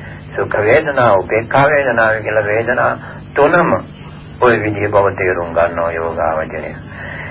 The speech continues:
මේ වේදනානුපස්සනාව කියන එක ලොකු දෙයක්. ලොකු අනුපස්සනාවක්. වේදනානුපස්සනාව. වේදනාව පිළිබඳව කාය අනුපස්සනාව, වාය අනුපස්සනාව දෙක ලොකුයි. ඒ ලොකුයි කියන්නේ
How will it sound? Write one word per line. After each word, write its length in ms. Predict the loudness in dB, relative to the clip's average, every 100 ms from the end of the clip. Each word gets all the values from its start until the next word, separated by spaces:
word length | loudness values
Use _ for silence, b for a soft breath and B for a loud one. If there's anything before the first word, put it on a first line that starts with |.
| B
මේ 200 | -4 -2
වේදනානුපස්සනාව 1300 | 2 4 6 6 6 6 4 4 2 2 2 2 2
කියන 200 | -2 -6
එක 100 | -2 -2
ලොකු 260 | -2 -4 -2
දෙයක්. 260 | 0 0 0 -12 -16 -16 B B B B -2
ලොකු 300 | 2 4 6
අනුපස්සනාවක්. 960 | 4 4 4 4 0 -2 0 0 -4 -8 -16
වේදනානුපස්සනාව. 1080 | -6 -4 -2 -2 -2 -2 -4 -4 -8 -8 -10 -12 B B B
වේදනාව 580 | -2 0 2 4 6 4
පිළිබඳව 560 | 2 0 4 6 6 6 4 -2 B B
කාය 240 | 0 4
අනුපස්සනාව, 760 | 4 2 2 2 2 2 2 4
වාය 220 | 6 6
අනුපස්සනාව 680 | 4 0 0 0 0 0 0
දෙක 220 | 0 2 2 0 B B B
ලොකුයි. 420 | 0 0 0 -4 -6 -16 -16 B B B B
ඒ 120 | -2
ලොකුයි 420 | 4 4 4 4 2
කියන්නේ 680 | 4 4 4 2 2 2